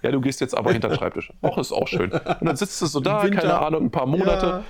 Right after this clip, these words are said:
Speaker 1: hast du, hast du deinen Stephen King-Wälzer unterm Tisch und deine Nougat-Bits unter der Hand, weißt du, und, äh, futterst dir alles wieder drauf, was du vorher in drei Monaten unter, äh, schwersten Zuständen dann irgendwo, äh, dir abgekämpft hast, ne?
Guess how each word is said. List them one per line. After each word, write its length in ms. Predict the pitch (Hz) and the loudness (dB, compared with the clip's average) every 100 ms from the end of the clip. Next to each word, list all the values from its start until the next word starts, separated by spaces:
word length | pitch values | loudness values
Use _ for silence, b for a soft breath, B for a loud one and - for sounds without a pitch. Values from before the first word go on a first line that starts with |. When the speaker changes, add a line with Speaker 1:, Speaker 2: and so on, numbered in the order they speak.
| - | -6
Speaker 1:
hast 240 | - - - | -4 -4 -4
du, 80 | 143 - - | -4 -6 -4
hast 220 | 139 - | -4 -2
du 20 | |
deinen 220 | 147 139 | -2 0
Stephen 300 | 131 - 139 | 0 -2 0
King-Wälzer 520 | 127 208 175 160 160 - | 0 2 2 2 0 0
unterm 240 | 147 139 | 0 -2
Tisch 240 | - 160 | -2 -2
und 180 | - 120 | -2 0
deine 320 | 127 123 123 127 | 2 2 2 2
Nougat-Bits 580 | 151 175 156 156 151 | 2 2 0 -2 -2
unter 260 | - 139 139 | -2 0 0
der 120 | 127 | 0
Hand, 200 | 135 135 | 0 0
weißt 260 | 113 117 - | -2 -2 -2
du, 100 | 131 B B B B | -4 B B B B
und, 380 | - 127 123 - | -2 2 0 0
äh, 320 | - 123 120 120 - - | 0 2 0 -2 -4 -4
futterst 380 | - 120 147 151 | -4 -2 0 0
dir 80 | |
alles 200 | 147 135 | 0 0
wieder 140 | - 131 | 0 0
drauf, 320 | - 113 - | 0 -2 0
was 140 | 120 | -4
du 80 | - | -4
vorher 260 | - 117 113 | -2 0 0
in 80 | 107 | 0
drei 200 | 110 110 | 0 2
Monaten 420 | 113 110 110 107 | 2 0 0 0
unter, 640 | 120 107 104 101 110 98 | 0 0 2 2 2 2
äh, 60 | 110 | 0
schwersten 500 | - 131 127 - - | -2 -2 -2 -4 -10
Zuständen 480 | - 131 - 113 110 | -4 -2 0 0 2
dann 100 | - | 2
irgendwo, 380 | 104 104 98 | 0 0 2
äh, 340 | - 92 92 - | 2 2 2 0
dir 160 | - | 0
abgekämpft 480 | - - - - - | -2 -4 -4 -4 -2
hast, 220 | 85 - | -6 -2
ne? 100 | 92 | -4